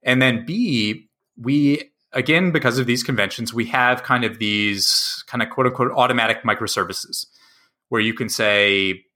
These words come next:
"The post has many comments, remote," and then you pass a, a string of a U R L on where to get the comments. Um, that's all you actually need to do to execute cross A P I calls, uh, including authentication.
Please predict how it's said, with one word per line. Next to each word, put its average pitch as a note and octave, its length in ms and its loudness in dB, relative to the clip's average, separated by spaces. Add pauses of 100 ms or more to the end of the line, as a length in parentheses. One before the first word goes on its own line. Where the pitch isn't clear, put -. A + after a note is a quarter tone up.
"The - 80 -16
post C3+ 380 0
has D3+ 300 -2
many D3 220 0
comments, C3+ 920 0 (380)
remote," A#2+ 640 0 (400)
and G#2+ 160 -4
then A2 100 0
you G2 80 -4
pass - 360 -2
a, G2 280 0
a G2+ 60 -6
string C3 520 0
of G#2 80 -2
a G#2 40 -2
U G#2 180 0
R G#2 200 4
L G2+ 260 4
on G2 200 -4
where G2+ 140 2
to G2+ 60 0
get G2+ 140 -2
the - 80 -10
comments. - 640 -2 (480)
Um, G#2 160 2
that's C#3+ 180 2
all F3 100 6
you D3 200 4
actually C3+ 280 2
need A2+ 220 0
to - 80 -12
do G#2 380 0
to G2 380 -4
execute A2+ 360 -4
cross A2+ 300 0
A G#2+ 80 2
P A2 140 -2
I G2+ 120 2
calls, G2 500 -2 (100)
uh, G2 140 2
including A2 320 -2
authentication. G2+ 680 -4